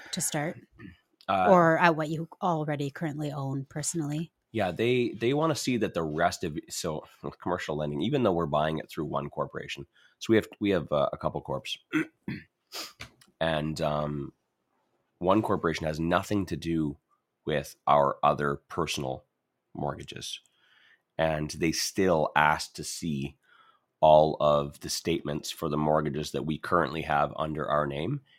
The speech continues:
Speaker 2: and
Speaker 1: Yeah.
Speaker 2: they want to see that it fits within their, that D C R as well. So
Speaker 1: Yeah.
Speaker 2: they wanna see that the property in question that you're purchasing fits within their D C R,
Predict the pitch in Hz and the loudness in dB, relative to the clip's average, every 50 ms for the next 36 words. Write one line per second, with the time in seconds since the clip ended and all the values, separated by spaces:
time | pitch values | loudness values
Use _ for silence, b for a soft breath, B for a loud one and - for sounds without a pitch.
0 | _ - 78 82 82 82 87 90 90 85 85 85 85 - - 80 - - - - | _ -6 -4 -2 0 2 2 2 4 4 2 2 2 0 -6 -6 -6 -4 -4 0
1 | 123 113 87 76 73 76 90 - - 80 80 80 76 - - - - - 87 78 | 0 0 0 0 -2 -6 -6 -8 -10 -6 -4 -4 -4 -4 -8 -8 -2 -2 -2 -2
2 | - - - 87 82 76 - 82 78 76 73 73 73 71 - - 67 57 55 - | -2 -4 -2 -2 -2 0 0 0 0 2 0 0 -4 -6 -10 -14 -16 -16 -16 -12
3 | - - 80 76 76 76 - _ - - 85 82 80 - 78 76 - - 78 73 | -4 0 0 2 2 0 -2 _ 2 4 4 4 4 2 -4 -4 -4 -2 0 0
4 | 71 69 67 67 - 73 67 62 - - - _ B B B B B B B B | 0 0 0 -2 -2 -2 -2 -2 -2 -6 -10 _ B B B B B B B B
5 | B - - 101 76 82 82 85 90 90 87 - - 101 90 82 78 - 76 - | B -2 0 2 2 4 6 6 6 6 6 4 4 2 2 2 2 -2 -4 0
6 | - - 80 87 - - 98 92 85 82 - - - 71 76 - - - 101 92 | 6 10 10 10 10 8 4 2 2 2 0 4 4 4 4 4 0 -2 0 0
7 | 85 62 62 76 - - 80 76 73 - 85 - - 104 117 131 - _ _ _ | 0 0 -2 -4 -4 -2 -2 -2 -2 -2 -6 -4 -2 -2 -2 -4 -6 _ _ _
8 | - - 95 87 - - 95 90 - 90 87 90 90 87 87 87 85 92 85 82 | -6 -4 -4 -4 -2 -2 -2 0 4 4 4 4 4 4 4 2 2 0 -2 -2
9 | - 95 87 78 82 107 139 - | 0 2 6 6 6 6 4 -2